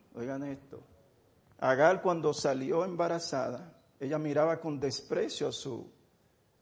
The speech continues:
a su señora, a Sarai, como diciendo, "Bueno, yo estoy embarazada,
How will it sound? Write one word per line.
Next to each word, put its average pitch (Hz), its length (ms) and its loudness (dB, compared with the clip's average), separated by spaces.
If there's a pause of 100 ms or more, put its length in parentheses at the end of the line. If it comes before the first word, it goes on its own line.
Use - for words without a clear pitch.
(280)
a 127 300 6
su 135 180 -2
señora, 127 760 -4
a 127 120 0
Sarai, 131 520 0 (240)
como 123 320 -8 (160)
diciendo, 139 640 -4
"Bueno, 165 300 -6 (680)
yo 131 160 0
estoy 151 260 2
embarazada, 147 960 0